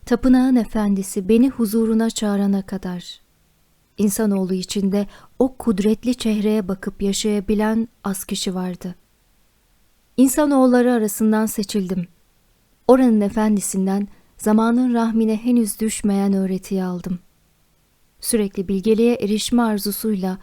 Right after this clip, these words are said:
uzun bir zaman boyunca tapınakta kaldım. Ta ki ben de büyük ateşin ışığına yaklaşana kadar. Bana o öğretti Amenti'ye giden yolu.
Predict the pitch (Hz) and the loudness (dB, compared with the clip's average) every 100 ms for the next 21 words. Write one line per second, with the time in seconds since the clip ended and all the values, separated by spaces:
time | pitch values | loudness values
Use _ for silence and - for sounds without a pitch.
0 | _ _ _ - 196 226 233 196 185 190 | _ _ _ -6 -2 2 2 0 0 0
1 | 202 202 185 180 180 214 208 202 202 190 | 2 0 -2 -4 -4 -4 -4 -6 -4 -4
2 | 190 190 180 185 175 185 180 _ _ _ | -4 -10 -6 -6 -6 -8 -10 _ _ _
3 | _ _ _ - 220 233 - 185 208 214 | _ _ _ -12 -8 -6 -4 -2 0 0
4 | 196 185 - _ _ _ - 226 - 220 | 0 -4 -10 _ _ _ -4 -2 0 -2
5 | 220 208 220 214 - 196 - 226 220 240 | -4 -4 -2 -4 -4 -6 -2 0 2 0
6 | 220 214 208 214 202 202 185 180 175 - | -2 -4 -2 -2 -2 -4 -8 -8 -10 -18
7 | _ _ _ _ _ _ _ _ _ _ | _ _ _ _ _ _ _ _ _ _
8 | _ _ - 254 277 302 277 277 - 208 | _ _ 2 4 4 2 2 2 2 0
9 | 196 185 - 208 - 202 202 202 196 - | 0 -4 -4 -4 -2 0 2 2 -2 -2
10 | 196 190 196 196 190 185 180 180 | -4 -2 -2 0 0 0 -2 -6